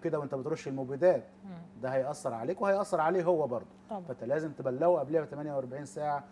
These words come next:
Speaker 1: عشان ياخد احتياطاته، آه، أثناء رشك انت للمبيدات.
Speaker 2: عارف، بيجينا مشكلة كتير بمناسبة المبيدات المستخدمة من وزارة الزراعة برضو، دي نقطة أخيرة بس خلينا نختم بيها، إنه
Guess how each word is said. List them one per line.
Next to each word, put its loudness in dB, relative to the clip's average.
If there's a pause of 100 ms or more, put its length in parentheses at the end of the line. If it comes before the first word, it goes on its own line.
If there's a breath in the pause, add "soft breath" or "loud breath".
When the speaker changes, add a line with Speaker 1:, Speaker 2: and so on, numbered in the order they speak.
(240 loud breath)
Speaker 1:
عشان -10
ياخد -6
احتياطاته، -4 (440 loud breath)
آه، -8
أثناء -10 (260)
رشك -4
انت -10
للمبيدات. -8 (680 loud breath)
Speaker 2:
عارف، -8
بيجينا -4
مشكلة -4
كتير -8 (260)
بمناسبة -8
المبيدات -8
المستخدمة -6
من -6
وزارة -8
الزراعة -8
برضو، -8
دي -6
نقطة -6
أخيرة -6
بس -12
خلينا -6
نختم -8
بيها، -8 (400 loud breath)
إنه -2